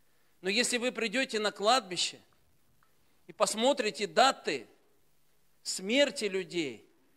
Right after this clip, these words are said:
вы увидите, они очень разные. Нет такого шаблона семьдесят, семьдесят пять, семьдесят, семьдесят пять. Такого нет там.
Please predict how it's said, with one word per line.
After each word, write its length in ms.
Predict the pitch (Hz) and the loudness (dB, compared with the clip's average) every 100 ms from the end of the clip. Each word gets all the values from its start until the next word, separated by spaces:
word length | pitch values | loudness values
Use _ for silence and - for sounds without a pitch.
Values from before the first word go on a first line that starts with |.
| _ _ | _ _
вы 200 | 185 214 | -2 0
увидите, 520 | 202 285 247 156 190 | 2 0 -2 -2 -2
они 180 | 185 202 | -2 -2
очень 340 | 190 190 208 | -4 -4 -6
разные. 540 | 190 214 202 165 120 104 _ _ _ _ _ _ _ _ _ _ _ _ _ _ _ _ _ _ _ _ _ | 0 0 0 -8 -14 -18 _ _ _ _ _ _ _ _ _ _ _ _ _ _ _ _ _ _ _ _ _
Нет 300 | 220 285 320 | 0 2 2
такого 340 | 247 - 247 226 | 0 2 4 4
шаблона 540 | 233 220 240 269 220 | 4 0 4 4 4
семьдесят, 640 | 196 262 277 226 214 214 - | 2 2 0 0 0 -2 0
семьдесят 340 | 220 220 - | -2 -2 -2
пять, 200 | 220 202 | -2 -2
семьдесят, 360 | 262 262 220 - | -2 -2 -4 -4
семьдесят 320 | 220 208 - | -6 -6 -6
пять. 200 | 196 170 | -8 -8
Такого 300 | 196 202 202 | -4 0 0
нет 340 | 233 302 302 | 2 2 0
там. 260 | - 160 110 | 0 -2 -2